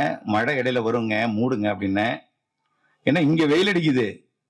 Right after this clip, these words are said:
ஒரத்தநாடு கிட்ட மழை, ஒரத்தநாடு மழை தான் மன்னார்குடி வரணும். மழை வரும்,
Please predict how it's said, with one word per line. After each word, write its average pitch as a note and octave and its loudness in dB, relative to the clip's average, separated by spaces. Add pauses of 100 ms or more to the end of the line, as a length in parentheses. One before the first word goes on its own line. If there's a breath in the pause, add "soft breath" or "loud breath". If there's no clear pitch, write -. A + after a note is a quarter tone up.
(600)
ஒரத்தநாடு F3 2
கிட்ட D#3 2
மழை, C3+ 2 (720)
ஒரத்தநாடு D3 2
மழை C3+ 2
தான் F3 0
மன்னார்குடி D3 2
வரணும். B2 0 (800)
மழை C#3+ 2
வரும், C3+ 2